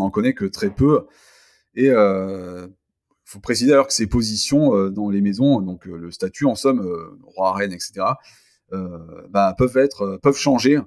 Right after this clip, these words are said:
en cours de route. Euh, par exemple, si un des personnages, euh, si un demi-dieu ou un dieu qui occupe, euh, tel rang, euh, euh, meurt, parce que même les dieux peuvent mourir, euh, la maison, euh, va le, va le remplacer, euh, dans son, dans son jeu.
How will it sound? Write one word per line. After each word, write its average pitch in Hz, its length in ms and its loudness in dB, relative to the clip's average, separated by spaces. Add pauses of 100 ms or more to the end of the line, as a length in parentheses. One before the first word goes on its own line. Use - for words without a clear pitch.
(220)
en 104 100 -12
cours 123 180 -2
de 113 60 -6
route. 117 320 -4 (600)
Euh, 104 140 0
par 104 160 4
exemple, 110 380 4
si - 180 2
un 123 80 2
des 123 100 0
personnages, 123 600 2
euh, 101 340 0
si - 180 -8
un 107 60 -2
demi-dieu 120 480 -2
ou 110 180 0
un 98 40 -6
dieu 123 220 0
qui 104 180 -8
occupe, 104 320 -8
euh, 92 300 -2
tel 117 200 0 (140)
rang, 110 400 0
euh, 90 220 -12 (500)
euh, 82 200 -12
meurt, 131 440 0 (120)
parce - 120 -20
que - 80 -20
même 120 180 0
les 117 100 0
dieux 113 200 2
peuvent 104 200 -8
mourir, 113 340 0 (640)
euh, 87 380 -4
la 123 140 4
maison, 135 440 2
euh, 92 80 -4
va 120 160 0
le, 107 280 4
va 113 140 4
le 117 80 4
remplacer, 113 560 2
euh, 107 140 2
dans 104 140 -4
son, 98 360 -8
dans 110 140 -2
son 123 180 -2
jeu. 101 180 -4